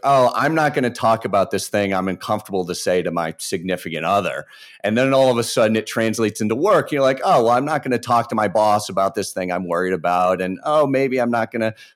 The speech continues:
go to the gym this morning." And all of a sudden, over time, first slowly, and then it speeds up, you end up at some version of rock bottom, whatever that looks like for you.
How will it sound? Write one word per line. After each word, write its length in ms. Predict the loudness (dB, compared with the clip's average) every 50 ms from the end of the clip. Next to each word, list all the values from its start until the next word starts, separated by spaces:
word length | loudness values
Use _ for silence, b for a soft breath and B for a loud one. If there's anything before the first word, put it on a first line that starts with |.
| B
go 120 | 0 2 2
to 80 | 2
the 120 | 2 0 -2
gym 340 | -2 -2 -2 0 0 0
this 200 | 0 -2 -4 -4
morning." 380 | -4 -2 0 0 0 -2 -2 -4
And 80 | -6 -4
all 320 | -2 0 2 2 2 2
of 60 | 2
a 80 | 2 0
sudden, 560 | 0 -2 -2 2 2 4 4 2 0 -4 -6 B B B B B B
over 260 | -2 -2 0 0 0 -2
time, 480 | -2 -2 -2 0 2 2 2 0 0
first 360 | -4 -4 -4 -4 -4 -4 -6
slowly, 580 | -6 -2 2 4 4 4 4 4 2 2 2 2
and 120 | 0 0
then 80 | -2 -4
it 120 | -4 -6
speeds 440 | -10 -12 -8 -6 -6 -6 -4 -4 0
up, 360 | 0 2 2 0 -2 -6 _ _ _
you 180 | -4 -4 -4 -2 0
end 260 | 0 2 2 2 2
up 200 | 2 2 0 0
at 160 | -2 -4 -4 -6
some 400 | -10 -4 -2 -2 -2 -2 -4 -6
version 420 | -6 -6 -4 -6 -6 -8 -10 -10
of 160 | -10 -10 -6
rock 320 | -6 -6 -6 -6 -10 _ -6
bottom, 360 | -4 -4 -4 -4 -8 -8 -12
whatever 340 | -10 -6 -4 -4 -2 -2 -2
that 220 | -2 -2 -6 -6
looks 240 | -12 -14 -14 -14 -14
like 180 | -12 -14 -14 -14
for 120 | -20 -20
you. 100 | -20 -18